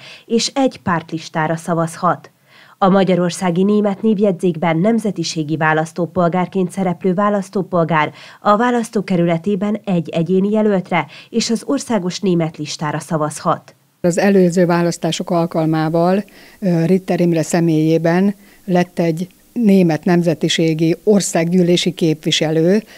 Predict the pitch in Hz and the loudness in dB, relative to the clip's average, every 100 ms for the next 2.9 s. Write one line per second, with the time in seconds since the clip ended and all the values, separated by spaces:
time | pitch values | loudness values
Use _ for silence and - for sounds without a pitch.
0 | - - _ 214 202 202 185 190 190 170 | -20 -20 _ 0 4 4 4 2 2 2
1 | 165 175 180 180 170 - 165 156 170 160 | 2 2 4 4 2 0 -4 -2 -2 0
2 | 160 - 180 185 202 208 196 202 | 0 0 2 2 2 2 2 2